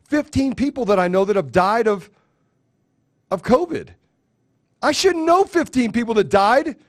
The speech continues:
in a given year. Yet,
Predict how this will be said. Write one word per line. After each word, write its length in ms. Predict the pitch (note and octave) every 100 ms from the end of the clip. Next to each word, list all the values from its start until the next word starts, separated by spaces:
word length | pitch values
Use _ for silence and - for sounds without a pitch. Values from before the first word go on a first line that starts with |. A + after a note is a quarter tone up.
| _ _ A3
in 80 |
a 60 | B3+
given 280 | F3+ D4 C4+
year. 580 | C4 F4 G4+ F3 E2+ - _ _ _ _ _ _ _ _ _ _ _ _ _ _ _ _ _ _ _
Yet, 240 | F#3+ G#3+